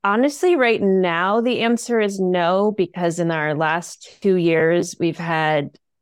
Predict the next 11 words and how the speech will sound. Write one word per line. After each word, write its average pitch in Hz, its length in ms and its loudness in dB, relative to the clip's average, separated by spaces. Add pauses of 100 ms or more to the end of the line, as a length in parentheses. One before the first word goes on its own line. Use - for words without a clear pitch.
(140)
many 208 540 2
bullet 180 360 2
points 185 320 -2
of 165 120 -4
things 175 280 -4
happen 180 380 -2
that 160 120 -2
we'll 160 100 0
talk 175 280 -4
about 143 420 -2
later. 185 800 -2